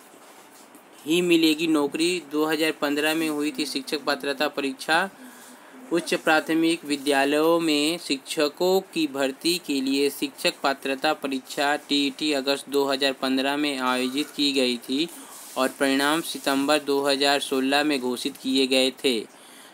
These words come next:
साक्षात्कार के परिणाम अगस्त दो हज़ार उन्नीस में जारी किए गए थे।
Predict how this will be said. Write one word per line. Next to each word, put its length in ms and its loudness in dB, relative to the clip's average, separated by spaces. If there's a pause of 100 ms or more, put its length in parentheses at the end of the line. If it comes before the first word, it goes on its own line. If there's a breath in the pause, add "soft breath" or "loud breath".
(100)
साक्षात्कार 720 0
के 120 -4
परिणाम 640 0
अगस्त 420 -2
दो 140 -2
हज़ार 260 0
उन्नीस 520 -2
में 260 -2
जारी 300 0
किए 340 -2
गए 280 0 (120)
थे। 180 2